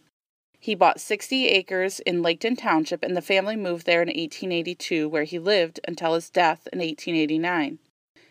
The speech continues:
His son Charles continued to work the family farm, and after his father's death, eventually expanded the family's holdings to nearly five hundred acres.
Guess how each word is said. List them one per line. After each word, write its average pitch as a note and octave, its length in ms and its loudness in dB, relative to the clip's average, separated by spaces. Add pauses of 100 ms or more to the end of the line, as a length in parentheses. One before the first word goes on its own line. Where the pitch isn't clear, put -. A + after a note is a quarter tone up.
His G3+ 160 -4
son A3 240 6
Charles G3+ 540 4
continued G3+ 480 -2
to B3 120 0
work G3 220 2
the A3 60 -4
family F#3 400 2
farm, D#3+ 420 4 (300)
and F#3 100 0
after F3+ 240 4
his A#3+ 140 -2
father's G3 460 4
death, D#3 420 6
eventually F3+ 480 4
expanded G#3+ 580 2
the F#3+ 80 0
family's F#3+ 420 -2
holdings E3 420 2
to - 120 -12
nearly E3 300 0
five F3 440 2
hundred F3+ 280 -6
acres. E3 560 -2